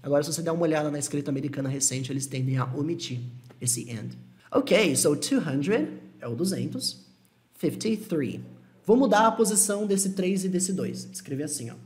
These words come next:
Fica three hundred fifty-two. É isso aí. Ou three hundred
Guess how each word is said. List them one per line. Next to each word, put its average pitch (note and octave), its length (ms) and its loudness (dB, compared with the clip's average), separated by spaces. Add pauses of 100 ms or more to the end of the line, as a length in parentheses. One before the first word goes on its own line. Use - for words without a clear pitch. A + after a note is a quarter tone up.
(520)
Fica A#2 260 -6 (140)
three D3+ 260 2
hundred F#3 560 2 (560)
fifty-two. G3 800 -2 (560)
É G2+ 100 -6
isso - 160 -4
aí. G#3 140 0 (720)
Ou D3 800 6 (360)
three A#2+ 280 -4
hundred B2+ 600 -4